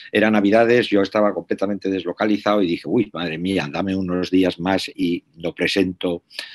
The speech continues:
la próxima semana", que es el día de hoy. Con esto les quiero comentar un poco de dónde viene este comentario de Bohr a Einstein. Que, por cierto, a lo largo de, de esta semana, cuando preparaba este seminario,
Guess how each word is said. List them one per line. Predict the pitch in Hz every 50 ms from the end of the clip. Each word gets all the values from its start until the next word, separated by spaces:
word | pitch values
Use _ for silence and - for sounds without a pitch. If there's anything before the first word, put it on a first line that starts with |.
| - - - - -
la | - 98 -
próxima | - 90 - - 82 80
semana", | 80 - 82 78 92 92 90 -
que | - 85
es | 82 - -
el | 80 78
día | 76 82 78 73
de | 71 - -
hoy. | - - - - _ _ _ _ - - - - - - - - -
Con | - 131
esto | 160 156 185
les | 180 151 131 -
quiero | 151 147 147 147 - - - - - _ _ _
comentar | - 123 123 123 117 117 143 143 139
un | 139 135 131
poco | - 131 131 -
de | 131 120
dónde | 113 117 117 110 110
viene | 98 107 107 107 104 107 107 104
este | 98 - - - 107 95 -
comentario | - 87 90 87 82 78 92 98 92 92 95 95
de | 87 80
Bohr | - 87 87 87 85 85 82 -
a | 78 73
Einstein. | 71 69 - - - 69 71
Que, | - - 123
por | 113 131 135
cierto, | 135 - 185 180 - 131 110 92 - - _ _ _ _ _ _ _ _ _ - -
a | 90
lo | 92
largo | 107 117 131 143 135 139
de, | 131 120 120 117 113 110 - 107
de | 104 107 104 104 98 98 98 - -
esta | 104 104 117
semana, | 113 120 107 127 135 127 113 107
cuando | - 98 95 92 87 92
preparaba | - - 92 - 90 92 104 104 104 104 104 101
este | 98 - - 107
seminario, | - 110 95 98 101 104 107 101 98 101 107